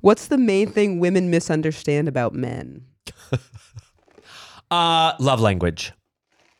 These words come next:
Speaker 1: Mm.
Speaker 2: I think they, I think women don't understand how straight men say, "I love you."
Speaker 1: How do they say, "I love you"? I know for my dad.
Speaker 2: Commitment.
Speaker 1: Oh. Actually
Speaker 2: Commitment,
Speaker 1: committing.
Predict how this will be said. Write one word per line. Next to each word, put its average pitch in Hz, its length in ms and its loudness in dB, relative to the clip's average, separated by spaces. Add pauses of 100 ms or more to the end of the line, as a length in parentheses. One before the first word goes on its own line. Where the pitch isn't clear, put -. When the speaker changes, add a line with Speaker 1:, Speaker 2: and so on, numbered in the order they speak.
Speaker 1:
Mm. 151 480 -2 (680)
Speaker 2:
I 170 200 2
think 202 200 -2
they, 151 220 -2 (220)
I 170 340 0
think 151 400 0
women 131 540 2 (160)
don't 117 280 2
understand 107 520 0
how 92 100 0
straight 104 400 -2
men 98 340 2
say, 95 280 0
"I 95 140 2
love 85 280 -4
you." 58 260 -12 (480)
Speaker 1:
How 185 160 2
do 165 160 2
they 160 120 2
say, - 200 -6
"I - 40 -6
love - 260 -10
you"? - 160 -6
I 185 80 0
know 185 80 2
for 151 140 2
my 175 100 6
dad. 151 140 2
Speaker 2:
Commitment. 135 280 0 (300)
Speaker 1:
Oh. 139 420 -4 (1080)
Actually 151 220 2
Speaker 2:
Commitment, 165 180 2 (260)
Speaker 1:
committing. 131 160 -6